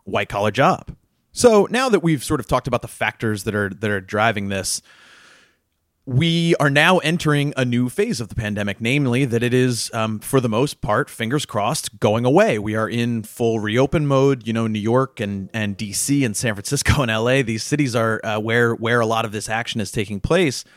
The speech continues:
They're getting back into the swing of things. So what is the outlook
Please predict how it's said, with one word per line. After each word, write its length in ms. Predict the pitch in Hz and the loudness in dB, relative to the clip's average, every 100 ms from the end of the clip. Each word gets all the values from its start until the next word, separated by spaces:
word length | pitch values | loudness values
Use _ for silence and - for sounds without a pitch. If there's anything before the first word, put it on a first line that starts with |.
| - - - _ _ - _ _ | -20 -20 -20 _ _ -20 _ _
They're 180 | 110 131 | 0 2
getting 300 | 113 123 147 | 2 2 0
back 420 | 127 117 131 - - | 0 0 -2 -8 -14
into 240 | - 131 131 | -4 -2 0
the 100 | 123 | 0
swing 360 | - 143 220 | 0 2 2
of 100 | 156 | 0
things. 260 | - 98 95 | -4 -8 -2
So 440 | - 160 151 143 - _ | 4 6 6 2 -8 _
what 260 | - 139 214 | -8 0 0
is 80 | 262 | 0
the 140 | 147 | 0
outlook 500 | 135 127 123 - - | 0 0 -4 -6 -18